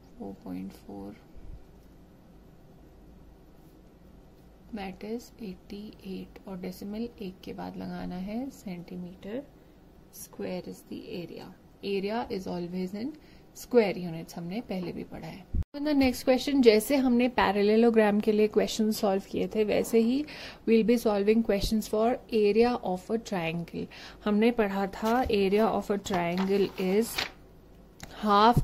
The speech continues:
into base into height. ओके, यहाँ पे बेस गिवन है, हाइट कब होता है, जब एक angle of ninety degree form हो रहा है. आप हर में देखोगे जहाँ नाइंटी डिग्री का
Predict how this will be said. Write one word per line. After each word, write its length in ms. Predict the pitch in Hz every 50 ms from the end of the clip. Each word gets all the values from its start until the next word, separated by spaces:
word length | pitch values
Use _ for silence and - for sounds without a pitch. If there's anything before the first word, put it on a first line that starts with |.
| - 214 208
into 340 | 202 202 196 - - 233 247 277 302 302 - - - - - - 190 208
base 320 | 196 196 226 240 - - - 208
into 300 | 190 185 - 208 226 254 - - -
height. 320 | - - - - - - - - - - - - - - - - - - - - - -
ओके, 320 | 214 190 - 240 269 269 262 - - - - - - - - - - - - 220
यहाँ 320 | 220 208 208 214 208 208 -
पे 100 | 226 247 262 269 262 - - - 190
बेस 420 | 185 180 202 208 220 247 233 233 -
गिवन 280 | 220 214 226 226 233 233
है, 220 | 208 247 277 277 254
हाइट 460 | - - 208 202 214 233 269 277 - - -
कब 120 | 269 247
होता 220 | 247 233 233 240 254
है, 100 | 262 262
जब 240 | 233 240 240 226 - -
एक 260 | 233 247 240 - 220 208 208
angle 340 | 202 214 214 233 240 226 - -
of 400 | 185 185 190 202 220 - - 208
ninety 420 | 202 196 190 196 202 190 226 220 190 202
degree 260 | 170 180 185 202 208 - -
form 200 | 175 180 175 180
हो 120 | 180 170 165
रहा 100 | 165 165
है. 60 | -
आप 180 | - 185 185 - - -
हर 140 | 202 190 202
में 180 | 214 220 220
देखोगे 440 | 208 190 185 - 196 185 208 220 240
जहाँ 340 | 233 220 196 185 190 196 208
नाइंटी 320 | 202 190 180 175 - 185
डिग्री 260 | 180 196 180 180 196 185 -
का 80 | 185